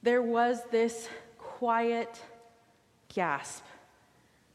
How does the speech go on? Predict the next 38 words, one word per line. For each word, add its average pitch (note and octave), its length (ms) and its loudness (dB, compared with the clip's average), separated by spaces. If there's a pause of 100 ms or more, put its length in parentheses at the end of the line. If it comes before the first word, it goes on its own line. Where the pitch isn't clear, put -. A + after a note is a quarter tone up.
the G#3 80 0
Holy B3 360 0
Spirit A3 560 -2
blowing G#3 540 -2
in. D#3 400 -6 (1080)
After A#3+ 300 4
that, G#3+ 260 4
a G3 60 0
small A#3+ 480 0
subset A3 520 -2
of F#3 140 -4
these F#3+ 200 -8
women, G3 280 -2
there F3 100 -2
were F3+ 100 -2
seven A3 380 -2
of D#3 140 -4
us, D#3+ 280 -4 (500)
started C4 460 2
meeting A#3 560 0
weekly. E3 680 -6 (320)
It A#3 180 0
was A#3+ 360 0 (320)
an C4+ 120 6
eclectic C#4+ 680 -2
group. C#4 460 -2
There A3 260 2
were, G#3 480 0 (140)
there B3 120 4
was A#3+ 180 2
the B3+ 100 2
woman C#4 240 2
who C4 120 0
just B3 200 -4
had A#3 140 0
a G#3+ 60 0
passion C4 540 0
for, A3+ 540 -2